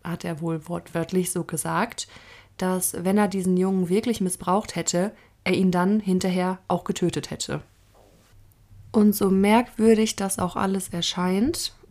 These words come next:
auch dieser Fall wird keine Konsequenzen für David haben, weil das Verfahren fallen gelassen wird, nachdem Davids Anwalt behauptet,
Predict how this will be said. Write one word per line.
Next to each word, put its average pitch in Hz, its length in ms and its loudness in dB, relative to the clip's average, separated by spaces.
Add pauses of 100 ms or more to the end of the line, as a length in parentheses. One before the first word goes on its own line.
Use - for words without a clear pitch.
(140)
auch 220 180 0
dieser 220 400 2
Fall 175 540 -4 (240)
wird 190 460 -4
keine 214 260 2
Konsequenzen 214 720 0
für 170 140 -4
David 170 440 -6
haben, 170 420 -4 (540)
weil 202 160 2
das 208 160 -2
Verfahren 180 520 -2
fallen 208 360 0
gelassen 165 440 -2
wird, 180 400 -4 (440)
nachdem 185 600 2 (180)
Davids 180 340 0
Anwalt 202 420 0
behauptet, 180 640 -4